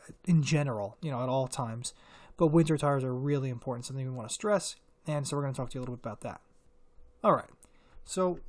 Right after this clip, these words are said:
let's kick it off with the E ninety-three series. Specifically, I wanna talk about the E ninety-two three Series Coupe. So, the E ninety generation, uh, is a bit confusing for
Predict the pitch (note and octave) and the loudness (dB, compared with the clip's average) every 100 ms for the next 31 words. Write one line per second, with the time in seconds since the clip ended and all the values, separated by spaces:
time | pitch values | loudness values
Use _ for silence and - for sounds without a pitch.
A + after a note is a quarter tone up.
0 | - A#3 C#4 - - - - F#3 E3 D3 | -2 2 2 0 -4 -4 -4 0 4 4
1 | C#3 - C#3+ B2+ - - G3 E3 C#3+ C#3 | 4 0 -6 -6 -10 -6 -2 0 0 -2
2 | C3+ - - - C#3+ A#2 A#2+ - - - | -4 -8 -12 -8 -6 -6 -8 -12 -14 -14
3 | - - - B3 B3+ A#3+ A3 F3 E3 E3 | -16 -16 -4 -2 0 -2 -2 -2 -2 -4
4 | C#3+ C3+ B2+ B2+ - G#3 G3+ E3 D#3+ D#3+ | -4 -6 -6 -8 -8 -4 -2 0 0 0
5 | D#3 - E3 C#3+ C#3 - D3 C#3 B2+ C3+ | -2 -2 -2 -2 -6 -8 -4 -2 -2 -4
6 | A#2+ A#2 - - D#3 - - - - - | -4 -8 -12 -8 -6 -6 -12 -18 -20 -20
7 | - - - - F#3+ F3 - - _ _ | -20 -12 -6 0 2 0 -6 -20 _ _
8 | - _ E3 A3+ A#3+ A#3+ G#3 G3 E3+ C#3+ | -20 _ -6 -4 -2 -2 0 0 0 0
9 | D3 D3 C#3 C3+ C#3 C3 _ _ _ C3 | -2 -2 -4 -4 -6 -6 _ _ _ -10
10 | C3 B2+ - _ _ - E3+ E3+ D#3+ D#3+ | -8 -10 -14 _ _ -8 -2 -2 -2 -4
11 | A3+ G3 - D3+ E3 E3 D3 C#3+ B2+ A#2+ | 0 0 0 -2 0 0 0 -2 -4 -4
12 | C#3+ C#3 | -4 -2